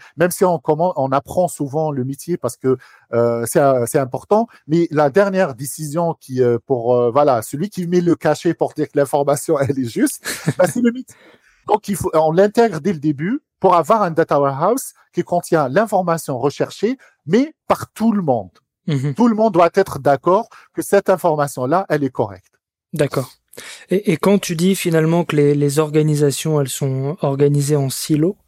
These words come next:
Speaker 2: on pourrait
Speaker 1: Ouais.
Speaker 2: imaginer par exemple une entreprise qui a une filiale en France,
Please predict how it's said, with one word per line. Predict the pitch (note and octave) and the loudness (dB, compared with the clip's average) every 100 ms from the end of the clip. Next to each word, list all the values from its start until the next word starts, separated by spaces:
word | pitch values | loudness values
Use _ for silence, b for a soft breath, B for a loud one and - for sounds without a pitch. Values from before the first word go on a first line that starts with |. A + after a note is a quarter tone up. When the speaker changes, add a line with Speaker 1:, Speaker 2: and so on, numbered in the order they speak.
| B B B B B - | B B B B B -4
Speaker 2:
on | C#3+ | 0
pourrait | D#3 D#3 | 4 4
Speaker 1:
Ouais. | E3 | 4
Speaker 2:
imaginer | D#3 C#3 D3 D3+ | 2 2 2 0
par | D3 C3 | 0 -2
exemple | C3 C3 C#3 - | -2 0 0 2
une | D3 | 0
entreprise | D3 - C#3+ D#3 C#3+ | 2 -2 0 0 0
qui | - | -2
a | C3+ | -4
une | C3+ | -4
filiale | - C#3 C#3+ C#3+ | -6 0 2 2
en | C#3 | 0
France, | - D#3+ D#3 D3 | -2 0 2 0